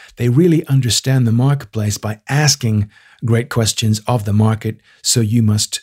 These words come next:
do the same. Okay, next today is number three, if I counted this correctly, and this is to watch something.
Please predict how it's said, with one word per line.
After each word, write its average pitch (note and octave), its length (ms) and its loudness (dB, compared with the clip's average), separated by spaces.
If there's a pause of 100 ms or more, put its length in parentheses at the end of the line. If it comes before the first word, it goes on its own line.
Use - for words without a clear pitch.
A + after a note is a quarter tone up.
do G#2 160 -2
the G2+ 80 -2
same. F2 420 -2 (1400)
Okay, D#3+ 200 0
next F#3+ 240 4
today A#2+ 480 0
is C3+ 420 0 (220)
number B2+ 440 2
three, A2+ 580 0
if C#3 120 -2
I G#2 80 -2
counted G2+ 380 -4
this G2+ 100 -2
correctly, C3+ 480 -2
and B2 100 2
this E3+ 200 2
is C#3+ 100 0
to A#2+ 240 0
watch A2+ 680 -2
something. F#2+ 580 -2